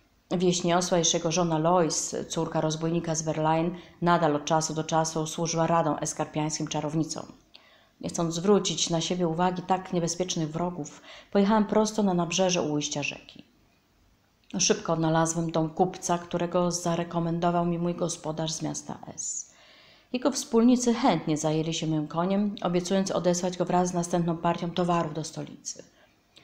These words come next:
Poinformowali mnie też, że sułkarski kapitan, którego szukałem, jest w porcie i właśnie szykuje swój statek do podróży do krainy dolin. Jeden z uczniów zaprowadził mnie do ulubionej karczmy owego kapitana i wskazał olbrzymiego, jasnowłosego mężczyznę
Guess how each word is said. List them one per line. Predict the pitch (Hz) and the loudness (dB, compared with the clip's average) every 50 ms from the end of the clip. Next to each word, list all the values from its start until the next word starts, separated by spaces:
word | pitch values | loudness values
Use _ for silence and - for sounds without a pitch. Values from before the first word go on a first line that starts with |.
| _ _ | _ _
Poinformowali | - 254 277 262 269 277 269 254 247 233 214 170 156 147 147 | 2 4 4 6 6 6 6 6 6 6 6 4 4 2 0
mnie | 151 151 | 0 0
też, | 151 196 208 208 | 0 0 0 0
że | 190 190 190 180 | 0 0 0 -2
sułkarski | 180 - 180 180 185 185 185 180 - - | -2 -2 -2 0 0 0 0 0 -4 -6
kapitan, | - - 170 170 - 220 220 - 156 160 160 | -4 -4 -2 0 -2 -2 -2 -2 -2 -2 -4
którego | - - 165 165 170 165 | -4 -4 -6 -4 -4 -4
szukałem, | - - 170 - 165 170 175 175 185 196 - - - - - - | -6 -6 -6 -4 -2 0 0 0 -2 -4 -6 -12 -18 -14 -10 -8
jest | 175 175 - | -6 -6 -6
w | - - | -4 0
porcie | - 190 190 202 196 - 208 190 | 2 2 4 2 2 2 0 0
i | |
właśnie | 185 196 233 226 - 240 | 2 2 2 2 2 0
szykuje | 202 - - - 233 220 | 0 0 0 2 2 2
swój | 214 - - 196 | 2 2 -2 -2
statek | 196 - - 240 226 220 202 190 | -2 0 2 2 2 2 2 0
do | - 190 | -2 -2
podróży | 190 190 180 202 208 202 202 - | -2 0 0 0 0 0 0 -2
do | 190 | -2
krainy | 185 - 170 160 170 170 160 | -2 -2 -2 -2 -2 -2 -2
dolin. | 165 - - - 50 - - - - - - - _ _ _ _ _ _ _ _ _ _ _ _ - | -4 -4 -6 -6 -8 -10 -12 -12 -14 -16 -20 -20 _ _ _ _ _ _ _ _ _ _ _ _ -2
Jeden | 170 170 165 160 | 0 2 2 2
z | 156 156 | 0 -2
uczniów | 151 - 196 185 185 - - 160 147 151 - | -2 -2 -2 -2 0 -2 -2 -2 -2 -2 -2
zaprowadził | 165 160 - - 170 156 170 170 170 170 156 | -2 -2 -2 -2 0 0 2 2 2 2 0
mnie | 160 156 | 0 0
do | 160 165 | 0 0
ulubionej | 156 156 156 160 175 165 165 160 160 | -2 -2 -2 0 0 0 0 -2 -2
karczmy | - 175 165 165 160 - - 160 | 0 2 2 2 0 -2 -2 -2
owego | 151 147 165 165 170 160 | -2 0 0 -2 -2 -2
kapitana | 160 147 143 - - - - 156 165 175 175 170 | -2 -4 -6 -6 -8 -6 -4 -2 0 0 0 -2
i | 160 | -2
wskazał | 165 - - - 170 165 170 160 156 - | -2 -4 -2 -2 -2 0 0 -2 -2 -2
olbrzymiego, | - 160 151 165 170 156 - 175 220 220 208 202 | -2 -4 -4 -4 -6 -6 -4 -2 -2 -2 0 0
jasnowłosego | 190 185 180 180 - 175 175 175 165 - - 180 185 | 0 0 0 -2 -4 -4 -4 -4 -4 -2 -4 -4 -2
mężczyznę | 180 180 175 170 165 - - 202 190 170 160 151 143 151 | 0 -2 -2 -2 -2 0 2 2 2 2 2 0 -2 -2